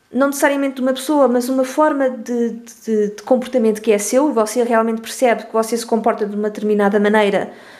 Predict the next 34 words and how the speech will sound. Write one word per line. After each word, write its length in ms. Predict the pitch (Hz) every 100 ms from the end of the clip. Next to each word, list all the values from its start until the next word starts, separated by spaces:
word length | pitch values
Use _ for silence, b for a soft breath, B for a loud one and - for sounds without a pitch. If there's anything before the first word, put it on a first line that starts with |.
| B B _
que 80 | -
talvez 320 | 247 240 254
não 100 | 226
seja 260 | 226 208
a 40 | 202
melhor, 400 | 220 262 320 -
e 60 | 220
você 280 | 220 220 233
percebe 420 | - 254 233 262
isso 280 | 254 - -
e 100 | 220
tem 220 | 240 240
que 300 | 233 247 240 B B -
acabar 420 | 240 262 285 285
com 80 | 254
essa 200 | 254 254
forma 260 | 254 233
de 60 | 233
tra-, 160 | 233 233
de, 340 | 226 208 226
de, 140 | 220
de 100 | 214
comportamento 920 | - 233 226 - 220 233 240 247 - - _ B B B B B B _ 233
e 500 | 233 233 233 - - - _ - B B B -
é 100 | 226
capaz 380 | 220 247 240 233
de 100 | -
doer 380 | 226 202 220 247
de 80 | 214
alguma 200 | 190 190
maneira, 460 | 190 185 196 233 233 - _ _ B B B B _
a 40 |
nível 280 | 202 208 202
emocional. 680 | 196 190 208 190 185 240